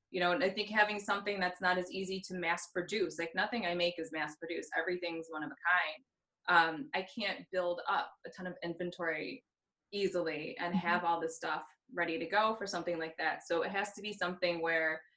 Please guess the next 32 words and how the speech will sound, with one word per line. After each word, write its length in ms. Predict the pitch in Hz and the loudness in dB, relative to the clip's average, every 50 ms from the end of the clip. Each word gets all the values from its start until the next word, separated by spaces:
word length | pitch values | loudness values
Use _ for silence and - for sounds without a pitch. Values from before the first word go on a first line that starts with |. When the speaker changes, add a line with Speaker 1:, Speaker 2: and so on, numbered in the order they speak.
| _ _ _ _ _ _ - | _ _ _ _ _ _ 0
Speaker 1:
I 60 | 180 | 2
have 180 | 190 185 180 180 | 4 4 4 2
to 80 | - 196 | 0 -2
think 200 | 185 180 175 175 | -2 0 0 2
about, 320 | 170 175 165 165 - - | 4 4 4 4 4 2
you 80 | 175 170 | 0 -2
know, 240 | 160 160 160 160 156 - | 0 -2 -2 -2 -4 -4
what, 360 | 170 170 175 180 180 180 - - _ - 190 | -2 0 4 4 4 4 2 -2 _ -10 -4
who's, 200 | 214 240 233 - - | -2 -2 -2 0 0
what's 200 | - 240 240 - | 0 -2 0 -2
the 100 | 220 170 | -4 -4
draw 300 | - 165 156 - - - - - - - - _ _ | -2 2 2 4 4 4 4 2 0 -2 -8 _ _
for 120 | - 262 | -2 0
the 100 | 254 277 | 0 0
show? 520 | 277 277 311 311 320 320 330 349 359 349 330 - | -2 -2 -2 -2 -2 -2 -2 -2 -4 -6 -4 -2
Like, 180 | 185 180 165 - - 180 | -2 -2 -2 -2 -2 -2
um, 180 | 175 165 165 175 | -2 -2 0 -2
what 100 | 175 175 - - | -2 -4 -2 -2
kind 140 | 202 180 175 | -2 -2 -2
of 60 | 170 - _ | -2 -4 _
people 240 | - 190 190 185 180 | -8 -6 -4 -2 -2
are, 60 | 170 - | -2 0
is 140 | 180 180 180 | -2 -2 -2
it 80 | 175 | -2
gonna 140 | 185 175 180 | -2 -2 -2
be, 160 | 175 175 175 | 0 0 0
like, 160 | 170 170 175 - - | 0 0 -2 -4 -6
the 60 | 160 | -6
young 200 | 156 143 143 - - 262 | -4 -4 -4 -2 -2 -2
hipsters? 460 | 285 285 - - 285 285 277 269 262 | -2 -2 -2 -2 0 2 2 2 2
Is 120 | 196 175 175 | -2 -4 -4
it 80 | 175 | -6